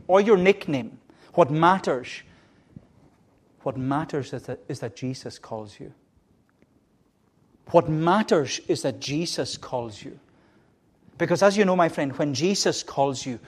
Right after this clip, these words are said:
he calls you just like he called these disciples. He calls you specifically. And he calls you specially. He calls you personally. And he calls you powerfully. He calls you effectively. And he ca-, calls you effectually.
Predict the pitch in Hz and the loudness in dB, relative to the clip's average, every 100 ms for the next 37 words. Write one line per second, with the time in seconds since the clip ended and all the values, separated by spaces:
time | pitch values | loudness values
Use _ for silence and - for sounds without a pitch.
0 | - - - 175 - 170 175 190 135 104 | -20 -20 -6 -6 2 6 6 6 -6 0
1 | 185 - 190 - 151 - 156 151 139 - | 0 2 0 0 -2 2 0 2 -4 -4
2 | 135 - 127 117 120 - - - 185 - | -8 -6 -8 -8 -14 -14 -20 2 2 4
3 | - 175 196 196 147 - - 151 - 156 | 6 6 4 -2 -2 -4 -4 -6 -4 -4
4 | 156 139 - - - _ _ _ - 170 | -4 -6 -8 -10 -14 _ _ _ -6 0
5 | 165 - 156 185 185 165 - - 147 - | 0 2 4 4 2 -4 -6 -4 -4 -2
6 | 147 127 147 - - - 208 - 170 202 | -4 -6 -12 -18 -20 0 0 6 6 6
7 | - 185 - - 196 - 180 135 123 - | 4 -2 -2 4 4 4 -2 -2 -6 -12
8 | - - 175 190 - 175 196 185 - - | -20 -4 0 0 6 6 6 0 -6 2
9 | 156 160 156 151 127 127 - - 202 - | 4 4 0 -6 -6 -8 -14 -2 0 4
10 | 185 220 208 220 190 - 233 160 - 214 | 8 8 6 0 0 -2 -4 -4 2 2
11 | - 240 202 208 202 - - 175 185 - | 4 6 8 8 4 -2 -4 2 2 4
12 | 190 220 190 - - 185 190 - 165 - | 4 6 2 -2 8 8 8 0 -4 -4
13 | - 233 170 - 190 185 - 170 131 120 | -2 -2 -2 2 4 4 0 2 0 -4